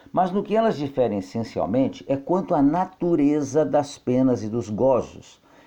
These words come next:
e sobretudo quanto às condições que podem levar as almas a merecerem umas e outros. Daí resultam os pontos de fé contraditórios que deram origem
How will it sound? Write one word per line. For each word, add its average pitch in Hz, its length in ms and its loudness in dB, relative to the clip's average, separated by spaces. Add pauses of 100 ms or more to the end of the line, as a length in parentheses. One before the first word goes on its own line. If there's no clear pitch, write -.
e 127 60 -4
sobretudo 175 760 0
quanto 151 400 -2
às 135 180 0
condições 131 680 0
que - 100 -12
podem 143 560 2
levar 90 640 0
as 107 360 -2
almas 98 960 0 (300)
a 131 100 0
merecerem 113 800 0 (960)
umas 233 520 0 (220)
e 202 120 2
outros. - 720 0 (100)
Daí 165 260 2
resultam 190 480 0
os - 200 -6
pontos 131 420 0
de 92 160 -6
fé 107 260 -2
contraditórios 90 960 -4
que 139 140 -4
deram 98 320 0
origem 92 560 -2